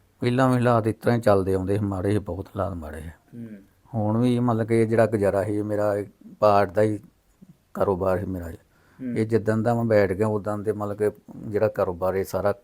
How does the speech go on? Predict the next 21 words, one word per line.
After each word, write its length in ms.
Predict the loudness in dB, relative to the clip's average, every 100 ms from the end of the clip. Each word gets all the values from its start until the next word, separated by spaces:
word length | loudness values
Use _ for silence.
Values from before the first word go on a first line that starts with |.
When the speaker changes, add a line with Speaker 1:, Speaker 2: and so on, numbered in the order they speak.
| _
Speaker 1:
ਠੱਪ 260 | -8 -6 -4
ਹੋ 160 | -4
ਗਿਆ 160 | -4 -6
ਜੀ। 80 | -10 _ _ -16
Speaker 2:
ਹੂੰ। 180 | -12 -12 -14 _ _ _ _ _ _ _ -6
Speaker 1:
ਹੁਣ 400 | -2 0 2 0
ਜਿਹੜਾ 200 | 0 2
ਮਤਲਬ 240 | 2 0 0
ਕਿ 300 | 2 2 0 _ -4
ਇਹ 240 | 2 2
ਜਲ 240 | 2 0 0
ਪਾਣੀ 280 | 0 0 4
ਦਾ 160 | 2
ਜਿਹੜਾ 200 | 4 2
ਉਹ 80 | 2
ਵੀ 120 | 0
ਬੜਾ 240 | -2 -2 -2
ਮੁਸ਼ਕਲ 320 | -8 -8 -2
ਹੋਇਆ 180 | -2 -2
ਫੜਾ। 240 | -10 -16 _ -20
Speaker 2:
ਹੂੰ। 80 | -20